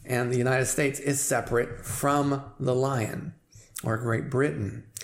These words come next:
The second beast, let's read out of Daniel. The second beast, verse five, "And behold, another beast, a second one resembling a bear.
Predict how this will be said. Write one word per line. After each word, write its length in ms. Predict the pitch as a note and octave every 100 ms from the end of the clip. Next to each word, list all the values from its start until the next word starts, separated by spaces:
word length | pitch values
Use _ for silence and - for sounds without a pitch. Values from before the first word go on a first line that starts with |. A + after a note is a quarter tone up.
| - - -
The 80 | E3+
second 360 | - C4 G3+ B2+
beast, 460 | A2+ - - -
let's 320 | C#3+ D3 -
read 340 | C3 C3+ C#3+ D3+
out 180 | C3+ B2
of 100 | B2+
Daniel. 460 | B2+ C3 D#3+ A3+ - - - - _ _ _ _ _ _ - -
The 120 | A#2
second 440 | - D3+ - A#2
beast, 380 | C3 E3 G#3 - - - _ -
verse 520 | A#2 C3+ D3 - - -
five, 520 | - D3+ B2+ C3 F3+
"And 140 | -
behold, 400 | C#3+ B2 C3 D#3
another 280 | F3 C3 A#2+
beast, 320 | A#2+ D#3 F#3
a 60 | -
second 380 | - G3+ F3 C#3
one 160 | C3+
resembling 560 | C3 A#2+ B2 D3+ F3 F3
a 60 | F3
bear. 640 | D3+ C#3+ D#3 A#2 -